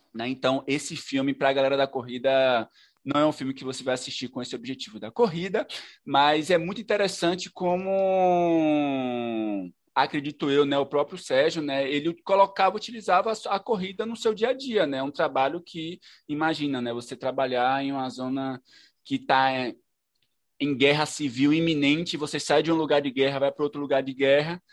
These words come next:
né? E a corrida pra ele era sempre aquela, como a gente tava falando, né? Tinha aquele papel terapêutico de válvula de escape, de, "Ufa, né? O momento que eu preciso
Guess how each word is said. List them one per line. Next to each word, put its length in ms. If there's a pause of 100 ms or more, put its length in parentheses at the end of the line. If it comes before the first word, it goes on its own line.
(280)
né? 260
E 80
a 80
corrida 420
pra 280
ele 160
era 120
sempre 380
aquela, 340
como 160
a 40
gente 160
tava 180
falando, 380
né? 100
Tinha 160
aquele 220
papel 420
terapêutico 720
de 80
válvula 300
de 80
escape, 500
de, 140
"Ufa, 360
né? 120
O 40
momento 360
que 60
eu 40
preciso 500